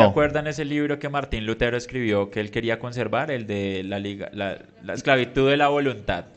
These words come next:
Speaker 1: He wrote that book in response to a book written by Erasmus,
Speaker 2: Él escribió ese libro en una respuesta a un señor que se llamaba Erasmo de Rotterdam,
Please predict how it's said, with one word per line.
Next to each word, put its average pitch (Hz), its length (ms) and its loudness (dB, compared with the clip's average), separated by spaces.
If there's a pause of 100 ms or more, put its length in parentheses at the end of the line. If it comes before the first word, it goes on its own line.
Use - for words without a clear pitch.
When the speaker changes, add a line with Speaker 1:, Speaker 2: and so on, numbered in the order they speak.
(200)
Speaker 1:
He 151 200 6
wrote 175 240 12
that 185 240 10
book 139 240 10
in 135 80 4
response 156 580 8
to 151 120 6
a - 40 8
book 151 320 6
written 147 320 6
by 131 160 10
Erasmus, 127 1000 8
Speaker 2:
Él 127 160 2
escribió 151 320 2
ese 135 180 2
libro 143 260 4
en 139 80 -2
una 139 160 -2
respuesta 117 760 0
a 117 160 0
un 107 180 -2
señor 117 360 -4
que 123 100 -6
se 123 120 -6
llamaba 104 600 -2
Erasmo 98 440 -2
de 101 100 0
Rotterdam, 95 540 -2